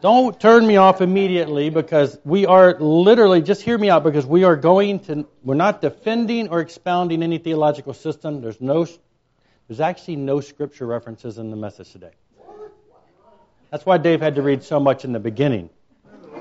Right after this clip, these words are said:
Yeah. Well, here's what happens when, you know, emergency comes up and you throw Jeff into, uh, you know, do something quick.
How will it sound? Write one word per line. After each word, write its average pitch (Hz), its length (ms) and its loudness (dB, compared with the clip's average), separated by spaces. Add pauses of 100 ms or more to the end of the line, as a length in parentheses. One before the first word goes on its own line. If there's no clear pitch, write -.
(800)
Yeah. 143 380 6 (960)
Well, 180 160 2
here's 196 140 4
what 180 100 0
happens 160 320 2
when, 135 160 2
you 139 60 -2
know, 123 260 4
emergency 127 440 -2
comes 131 260 -2
up 131 160 4
and 123 80 -4
you 123 60 -4
throw 131 200 0
Jeff 127 260 0
into, 120 380 -4
uh, 117 220 2 (100)
you 123 80 -14
know, 107 260 -12
do 240 80 0
something 196 240 -2
quick. 151 240 -6